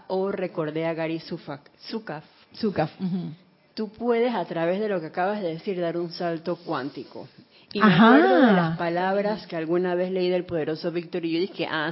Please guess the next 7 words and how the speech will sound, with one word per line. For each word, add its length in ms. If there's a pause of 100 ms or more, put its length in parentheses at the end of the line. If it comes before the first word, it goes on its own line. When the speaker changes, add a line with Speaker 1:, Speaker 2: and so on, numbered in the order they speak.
(120)
Speaker 1:
sí, 100
cómo 300
no". 260
Speaker 2:
Ah. 760 (440)
Speaker 1:
Porque 240
él 80
decía, 400